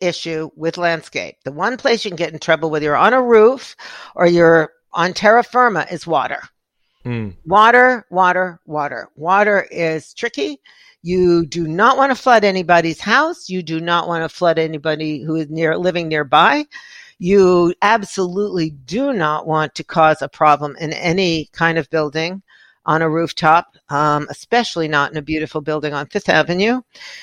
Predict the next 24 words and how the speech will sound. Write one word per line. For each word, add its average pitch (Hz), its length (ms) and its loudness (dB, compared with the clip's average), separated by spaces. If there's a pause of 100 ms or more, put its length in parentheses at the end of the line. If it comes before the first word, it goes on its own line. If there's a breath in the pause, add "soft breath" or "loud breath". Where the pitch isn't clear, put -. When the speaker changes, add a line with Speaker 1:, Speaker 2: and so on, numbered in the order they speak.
(140 loud breath)
Speaker 1:
And 202 380 4
your 202 180 6
condo 240 460 4
board 190 320 4
and 226 140 -2
co-op 190 400 2
boards 170 360 0
will 226 140 -2
not 277 280 -4
let 185 200 -2
you. 127 240 -10 (400 loud breath)
And 165 220 0
they 202 200 8
will 202 220 4
have 175 340 0
such - 300 -6
an - 140 -10
incredible 202 800 -2
restriction 180 580 -6
on 143 240 -6
weight. 143 500 -4 (480 loud breath)
Speaker 2:
Hmm. 110 280 -10 (180)
Speaker 1:
And 180 600 2 (100)
that 175 380 2